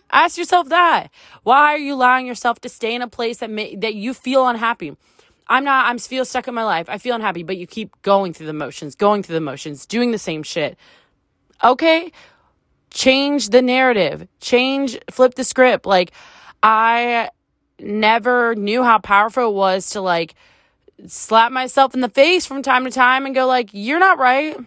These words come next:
This isn't working." And now that I'm capable of that, like, those moments when I do that, man, they truly register to me as, like, pure self-love, like, the deepest form of self-love that I could ever experience.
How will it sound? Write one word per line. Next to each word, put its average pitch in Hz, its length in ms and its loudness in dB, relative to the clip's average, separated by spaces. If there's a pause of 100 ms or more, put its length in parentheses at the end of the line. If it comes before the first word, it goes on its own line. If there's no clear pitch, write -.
(840)
This 233 300 -2
isn't 330 240 2
working." 226 560 -2 (640)
And 247 100 0
now 269 240 4
that 302 140 -2
I'm 294 160 -2
capable 269 360 -6
of 277 60 0
that, 254 220 2
like, 214 260 -4 (400)
those 240 340 0
moments 247 340 -2
when 254 120 -2
I 214 120 0
do 180 200 -12
that, 269 340 0 (520)
man, 233 680 -2
they 247 440 0
truly 220 640 -4
register 190 580 -2
to 226 180 -8
me 226 220 -4
as, 233 240 -2
like, 160 220 -4 (320)
pure 190 240 -2
self-love, 143 640 -4
like, 180 220 -2
the 196 100 -4
deepest 190 500 -8
form 180 240 -2
of 175 80 -6
self-love 160 580 0
that 165 120 0
I 156 140 2
could 156 500 -4
ever 170 240 -4
experience. - 720 -10